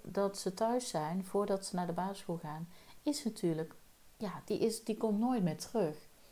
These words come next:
En nu denk ik, laat ik dan maar gewoon, hè, die fijne momenten met hem hebben. En juist heel erg genieten van die momenten samen. En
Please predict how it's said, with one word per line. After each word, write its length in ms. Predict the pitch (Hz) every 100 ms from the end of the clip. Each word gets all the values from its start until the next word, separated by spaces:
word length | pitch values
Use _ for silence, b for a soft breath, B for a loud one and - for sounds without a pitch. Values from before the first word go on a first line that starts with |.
| B -
En 140 | 208
nu 120 | 247
denk 280 | 233 175 170
ik, 220 | 180 185 - B B B B B - -
laat 300 | 202 202 202
ik 240 | 196 190 -
dan 220 | 175 170
maar 260 | 165 160 160
gewoon, 400 | 165 156 156 156 - -
hè, 200 | 170 226 - - -
die 140 | 175
fijne 360 | 175 180 165 165
momenten 540 | 165 165 165 165 165
met 180 | 165 160
hem 100 | 160
hebben. 360 | 160 151 160 165 B B B B B B B -
En 300 | 208 202 196
juist 360 | 202 196 196 -
heel 220 | 220 214
erg 280 | 202 190 -
genieten 600 | 202 247 254 185 165 -
van 380 | - 175 175 170
die 120 | 175
momenten 420 | 175 175 180 185
samen. 720 | - 190 175 170 170 175 -
En 320 | 170 170 170